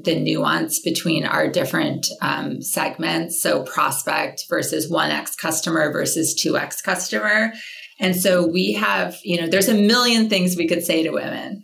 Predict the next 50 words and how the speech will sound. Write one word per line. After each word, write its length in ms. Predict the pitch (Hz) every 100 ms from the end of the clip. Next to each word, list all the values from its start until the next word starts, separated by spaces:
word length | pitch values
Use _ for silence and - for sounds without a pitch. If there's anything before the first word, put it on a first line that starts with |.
| _
Like, 240 | 180 156 -
we're 140 | 196
so 340 | 180 - 254 240
excited 380 | - 202 196
about 220 | 180 175 185
all 140 | 202
the 140 | 240
things 240 | 226 202 196
we 100 | 190
do, 180 | 170 165
and 100 | 160
there's 200 | 160 170
a 100 | 185
million 340 | 294 339 254
things 220 | - -
we 80 | 190
could 200 | 180 -
say. 360 | 208 - 220 - - - -
But 140 | - 202
if 160 | 202
we 160 | 214 -
ask 380 | 220 - 190 - -
them, 480 | 208 196 190 190 - - - _ -
the 160 | 226
consumer, 600 | 214 208 180 208 202 185
to 160 | 180 196
burn 580 | - 175 175 175 180 180
so 280 | - 185 175
many 220 | 170 165
mental 340 | - 165 180 170
<laughs> 40 |
calories, 720 | 170 147 - 254 262 262 -
we're 140 | - 180
just 240 | 190 185
gonna 200 | - 190
lose 320 | 180 170 165
them 200 | 160 190 185
along 360 | 175 160 165
the 100 | 156
way, 360 | 151 - 151 175
right? 500 | 165 156 160 185 - - - -
And 200 | 180 190
so 260 | 185 196 175
for 120 | -
us, 460 | - 180 190 190
we 220 | 196 190 180
have 420 | 180 170 165 - - -
a 80 | 190
laser 520 | 190 196 208 190 -
focus 680 | 165 165 175 170 175 -